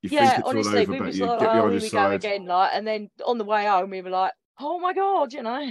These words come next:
Speaker 2: <laughs> It makes, because, like, obviously with the run we'd had in, Canvey, oh, gee, five two. That was another one. We one nil up at half time and came away with, you know, oh,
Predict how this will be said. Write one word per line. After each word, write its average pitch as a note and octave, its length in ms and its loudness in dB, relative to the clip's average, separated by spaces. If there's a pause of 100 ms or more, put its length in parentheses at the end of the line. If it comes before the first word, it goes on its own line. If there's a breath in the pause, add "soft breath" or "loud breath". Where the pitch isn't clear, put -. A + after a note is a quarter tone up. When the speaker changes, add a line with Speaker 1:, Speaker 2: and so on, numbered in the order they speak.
Speaker 2:
<laughs> - 420 -12
It A3+ 140 0
makes, A#3+ 280 -2
because, A#3 380 -6 (180)
like, G3+ 280 0
obviously G#3+ 420 -4
with F#3 120 -4
the G3 80 -8
run G#3+ 240 0
we'd F#3+ 140 -10
had F#3 200 -6
in, D3 420 -6 (220)
Canvey, E3+ 580 -2 (140)
oh, F3+ 300 -8 (100)
gee, D3+ 300 -14
five G3+ 340 2
two. D#3 420 0 (260)
That A3 100 2
was G3+ 120 -4
another A3 280 2
one. F3+ 200 0
We F#3+ 100 0
one G#3 240 0
nil G3 180 -2
up F#3 140 -4
at - 80 -6
half G3 260 0
time F3+ 540 -2 (240)
and E3+ 120 -14
came G3 220 -4
away G3 260 -2
with, F#3 160 -12 (200)
you A3 100 -8
know, E3 200 -4 (280)
oh, F#3+ 180 -4